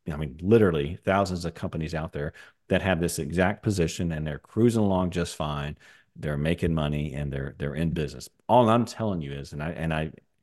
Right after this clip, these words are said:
I've seen it multiple times, even back in my previous life when I was in marketing day to day,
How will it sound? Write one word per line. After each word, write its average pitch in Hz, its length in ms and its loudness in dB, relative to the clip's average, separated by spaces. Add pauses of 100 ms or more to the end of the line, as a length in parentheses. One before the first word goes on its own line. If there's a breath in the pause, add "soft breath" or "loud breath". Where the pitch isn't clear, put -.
(340)
I've 85 200 0
seen 104 300 2
it 73 180 -4
multiple 92 360 -2
times, 78 340 -6
even 82 240 -2
back 82 240 2
in 80 80 -4
my 73 80 -4
previous 87 400 0
life 82 220 -4
when 78 100 -6
I 76 60 -4
was 80 100 -6
in 76 100 -6
marketing 82 400 -2
day 76 120 -6
to 76 100 -6
day, 71 240 -8